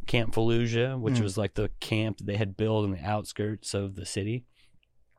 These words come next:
Speaker 1: And, uh, we would find bombs all the time, uh,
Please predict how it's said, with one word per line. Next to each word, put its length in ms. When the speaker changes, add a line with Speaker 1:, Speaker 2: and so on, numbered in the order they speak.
Speaker 1:
And, 400
uh, 220
we 120
would 200
find 300
bombs 400
all 200
the 60
time, 580
uh, 520